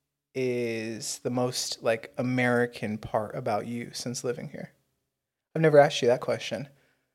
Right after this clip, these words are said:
In what way is the biggest way that you've changed, sort of your daily routine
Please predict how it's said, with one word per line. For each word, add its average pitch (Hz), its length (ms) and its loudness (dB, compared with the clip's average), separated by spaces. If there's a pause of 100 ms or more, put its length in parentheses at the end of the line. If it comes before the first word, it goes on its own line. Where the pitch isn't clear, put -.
(380)
In 147 160 2
what 156 240 6
way 139 260 4
is 127 140 -2
the 120 80 -4
biggest 120 380 -2
way 110 160 2
that 107 160 -8
you've 113 220 -12
changed, - 720 -8 (500)
sort 123 300 2
of 113 120 2
your 117 220 0
daily 117 840 -4 (760)
routine 120 580 -2